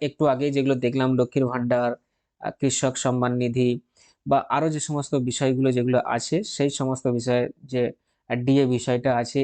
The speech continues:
এই সমস্ত বিষয় বড় কিন্তু একটা ঘোষণা হতে চলেছে।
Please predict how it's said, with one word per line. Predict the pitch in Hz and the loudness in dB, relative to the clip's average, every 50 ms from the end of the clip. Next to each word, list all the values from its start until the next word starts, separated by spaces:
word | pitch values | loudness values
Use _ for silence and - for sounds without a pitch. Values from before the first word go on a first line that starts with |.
| - | 0
এই | - 160 160 160 | 0 2 2 2
সমস্ত | - - 160 156 156 147 - - | 0 0 -2 -2 -2 -2 -2 -2
বিষয় | 147 131 123 127 120 - 147 139 | -2 0 0 0 -2 0 0 -2
বড় | 123 123 127 123 127 139 | 0 0 2 2 2 0
কিন্তু | 139 - 139 131 135 131 | 0 -2 -4 -2 -2 -4
একটা | 123 - 127 | -2 -2 -4
ঘোষণা | - - 117 - 127 123 120 | -4 -6 -10 -8 -6 -6 -6
হতে | 120 - - | -6 -8 -6
চলেছে। | - - 123 - 120 - 180 226 208 | -4 -2 -2 -2 0 0 0 0 -2